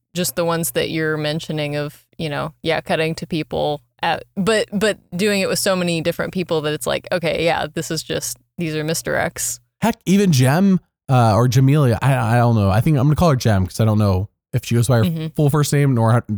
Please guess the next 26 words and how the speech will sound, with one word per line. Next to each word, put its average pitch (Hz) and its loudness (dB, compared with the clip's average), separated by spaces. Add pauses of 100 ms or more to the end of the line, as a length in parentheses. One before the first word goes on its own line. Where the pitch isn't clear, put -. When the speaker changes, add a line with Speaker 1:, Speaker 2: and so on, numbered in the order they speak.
(140)
Speaker 2:
do 107 0
I 101 0
know 104 2
how 107 2
to 98 -2
say 101 -2
it 92 -4
for - -14
sure. 87 -2 (360)
Uh, 110 2
but 123 0
Jem 190 0
says, 120 0
"I'm 180 2
gonna 101 2
be 117 2
the 98 -2
sole 135 2
survivor." 110 2
So 117 0
it's 143 -2
just 180 -4
like, 160 0 (760)
it's 127 -2
so 110 2
blatant, 85 -2